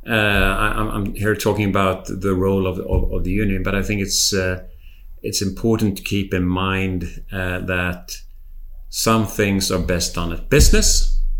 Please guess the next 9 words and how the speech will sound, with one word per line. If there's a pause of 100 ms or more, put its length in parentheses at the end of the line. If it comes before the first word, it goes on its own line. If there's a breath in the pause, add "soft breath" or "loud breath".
(320)
some
things
are
best
done
at
the
national
level,